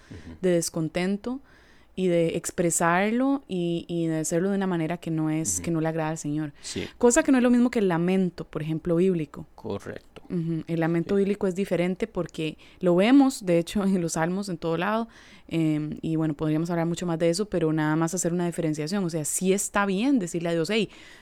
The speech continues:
Speaker 2: algo está pasando aquí y usted no me está respondiendo, ¿y por
Speaker 1: Ujú.
Speaker 2: qué? ¿Y qué pasa?", <laughs> ¿verdad?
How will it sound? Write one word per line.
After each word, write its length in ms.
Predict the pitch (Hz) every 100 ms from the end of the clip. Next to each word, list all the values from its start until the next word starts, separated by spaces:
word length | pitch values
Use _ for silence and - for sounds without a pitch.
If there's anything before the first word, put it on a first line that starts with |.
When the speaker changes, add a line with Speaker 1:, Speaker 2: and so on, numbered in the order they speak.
| -
Speaker 2:
algo 260 | - 160 254
está 240 | 294 269
pasando 280 | 277 262 269
aquí 160 | 262 285
y 80 | 285
usted 180 | 247 247
no 80 |
me 80 | 247
está 220 | 240 -
respondiendo, 580 | 220 233 214 220 254 247
¿y 60 | 233
por 200 | - 92
Speaker 1:
Ujú. 60 |
Speaker 2:
qué? 280 | - 311 302
¿Y 120 | 311
qué 140 | 262 -
pasa?", 440 | - 277 277 269
<laughs> 40 | 208
¿verdad? 280 | 233 240